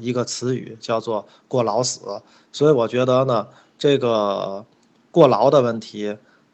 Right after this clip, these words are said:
应该还是需要考虑的。那我们对我们的生活、对我们的经济，有的时候应该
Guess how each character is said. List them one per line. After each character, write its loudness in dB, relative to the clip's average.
应 0
该 2
还 -2
是 -4
需 -6
要 2
考 -10
虑 -6
的。 -6
那 -2
我 -2
们 -6
对 4
我 0
们 -10
的 -8
生 -4
活、 -6
对 -2
我 -4
们 -14
的 -8
经 -6
济， -8
有 -14
的 -8
时 -6
候 -8
应 -10
该 -2